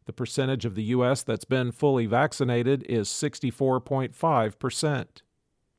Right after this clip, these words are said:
Globally, cases were down thirty-five percent and deaths down one percent over fourteen days,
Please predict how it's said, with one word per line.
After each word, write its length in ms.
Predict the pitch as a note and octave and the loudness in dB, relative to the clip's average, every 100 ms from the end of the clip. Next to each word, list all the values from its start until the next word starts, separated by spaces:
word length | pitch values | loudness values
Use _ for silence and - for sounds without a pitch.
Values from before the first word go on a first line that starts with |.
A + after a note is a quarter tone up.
| _ _ | _ _
Globally, 520 | C#3+ F3+ D#3+ E3 G3 | 4 6 6 6 4
cases 400 | - D3+ C#3+ C#3 | 2 2 2 2
were 120 | B2 | 2
down 280 | C3+ C3+ B2+ | 4 4 2
thirty-five 640 | B2 C#3+ C3 - C#3+ D3 | 2 2 2 2 4 2
percent 460 | - C#3 - D3 D3 | 0 -2 2 2 2
and 200 | C3+ B2 | -2 0
deaths 340 | C3 C#3 - - | 2 2 2 -2
down 360 | C3 B2+ B2 | 0 2 0
one 260 | B2 D3 F3 | 0 2 2
percent 500 | D3 C3 D3 C3+ C3+ | 0 0 0 0 0
over 240 | B2 A#2 | 0 0
fourteen 640 | A#2+ C#3 C#3+ - C#3+ C3+ B2+ | -2 2 0 0 -4 -2 2
days, 540 | C3+ C#3+ A2 F2 - | 2 2 0 -4 -10